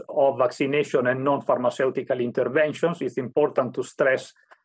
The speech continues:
that, uh, vaccination is one component, probably the major component of our response to covid nineteen at the moment,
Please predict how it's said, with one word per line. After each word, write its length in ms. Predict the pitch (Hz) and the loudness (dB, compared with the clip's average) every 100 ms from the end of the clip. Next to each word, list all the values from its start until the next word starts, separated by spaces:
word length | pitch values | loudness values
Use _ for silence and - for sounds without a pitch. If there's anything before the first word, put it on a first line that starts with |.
| _ 147 | _ -2
that, 360 | 131 123 - | 2 2 2
uh, 200 | 135 139 | 2 2
vaccination 760 | 131 135 - 147 147 156 - 135 | 2 0 0 -2 0 0 0 0
is 180 | 131 120 | 0 0
one 320 | 135 156 151 | 2 4 2
component, 640 | 147 131 131 170 147 135 - | 0 0 2 2 2 -2 2
probably 400 | 156 143 127 127 | 4 4 2 0
the 100 | 127 | 0
major 400 | 135 160 135 135 | 0 0 0 0
component 640 | 139 117 - 131 123 120 | -2 -2 0 0 0 0
of 140 | 120 | 4
our 260 | 123 120 120 | 6 6 4
response 460 | 120 - - 131 127 | 2 -2 -2 -2 -4
to 120 | 127 | -6
covid 320 | - 123 127 | 0 0 0
nineteen 460 | 123 120 117 139 120 | -2 -4 -2 -2 0
at 120 | 117 | 2
the 80 | 113 | 2
moment, 480 | 127 143 131 131 | 2 0 -2 -8